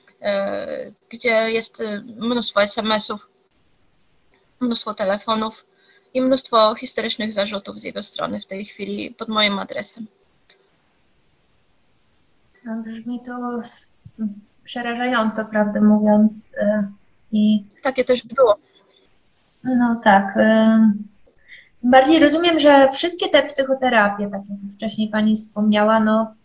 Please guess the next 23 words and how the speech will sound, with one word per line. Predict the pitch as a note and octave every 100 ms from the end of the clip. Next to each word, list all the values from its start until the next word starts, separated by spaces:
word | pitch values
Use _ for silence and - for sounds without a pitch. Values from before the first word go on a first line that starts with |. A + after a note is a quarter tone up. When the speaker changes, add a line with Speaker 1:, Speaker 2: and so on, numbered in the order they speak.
| _
Speaker 2:
były | G3+ A#3+ D4 C#4+
płatne, | G#4 C#4 A3 G#3+
ta | C4+
również, | D#4 C#4 G3+ F3 F3+ -
tak? | F#3 C4 -
Czyli | A#3 A3 A3+
nie | A3+
miała | A3+ A#3+ A#3 A3+
Pani, | A3+ G#3+ G#3+ G#3+ G#3+ G#3
e, | G#3 G3+ G3+ G3+ G#3 - _ _
podstawowego | - G#3+ - A3+ A#3 A3+ A3+ G#3+
bezpieczeństwa | G#3+ - A3 A#3 A3 G#3+ A3
materialnego, | G#3 G#3 G#3+ G#3+ G#3 G3+ G3 F#3+ F#3 F#3+ F#3+
czyli | F3+ F3 E3+ -
dachu | F3+ - G#3+
nad | G#3+ G#3
głową, | A3+ G#3+ A3 G#3+ G#3 G#3+ - _ _ _ -
e, | G3 G3+
środków | A3+ A3 G#3+ A3 A3+
na | G#3+
życie, | G#3 G#3+ - C4
a | C#4 C4 A3+
jednak | A3 A3+ C4